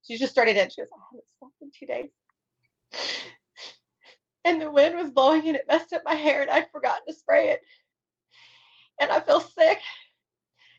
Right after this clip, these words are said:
And I started my period. And then my baby pooped on me. Like, it came right out of the diaper, and it pooped on me." That was the mud.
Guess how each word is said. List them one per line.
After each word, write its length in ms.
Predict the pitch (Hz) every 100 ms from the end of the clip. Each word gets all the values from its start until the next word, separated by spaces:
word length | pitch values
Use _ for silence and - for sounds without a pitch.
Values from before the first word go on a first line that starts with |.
| -
And 100 | 269
I 100 | 320
started 260 | 339 330 320
my 100 | 311
period. 520 | 339 370 381 359 320 - _ _ _ _ _ - -
And 120 | - 320
then 80 |
my 140 | 349 320
baby 320 | 453 508 440
pooped 320 | - 440 440
on 220 | 349 339
me. 100 | 330 359
Like, 160 | 359
it 160 | 466 -
came 200 | 508 -
right 200 | 370 -
out 140 | -
of 60 | 427
the 100 | -
diaper, 340 | 349 - -
and 120 | 339 349
it 140 | -
pooped 280 | 302 392 -
on 140 | 415 392
me." 80 | 294
That 160 | 190
was 100 | 208
the 60 | 185
mud. 260 | 190 175